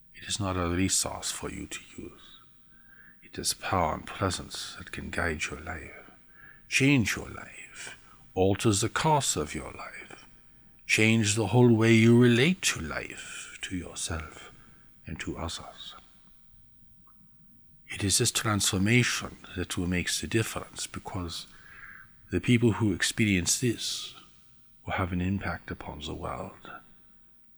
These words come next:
that will be very different from the impact they created before. And they will have a much greater and more profound impact.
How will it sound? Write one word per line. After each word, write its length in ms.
that 160
will 60
be 120
very 280
different 560
from 260
the 120
impact 580
they 60
created 540
before. 400
And 160
they 100
will 140
have 160
a 80
much 300
greater 340
and 180
more 120
profound 560
impact. 460